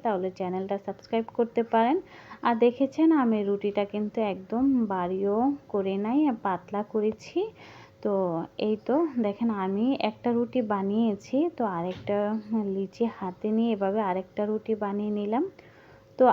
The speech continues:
আগে থেকে আলুর যে আমি একটা পুর তৈরি করে রেখেছিলাম সে পুরটাই আমি এখানে রুটিটার মধ্যে একদম বিছিয়ে দিব চারিদিক দিয়ে। আর দেখেন এ-, এই তো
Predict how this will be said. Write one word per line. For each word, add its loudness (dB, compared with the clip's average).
আগে 4
থেকে 2
আলুর 4
যে 4
আমি -2
একটা -6
পুর 0
তৈরি 6
করে 2
রেখেছিলাম 2
সে 2
পুরটাই 0
আমি 4
এখানে -2
রুটিটার 2
মধ্যে 2
একদম -2
বিছিয়ে 0
দিব 0
চারিদিক -2
দিয়ে। 2
আর 6
দেখেন 6
এ-, -2
এই 4
তো 4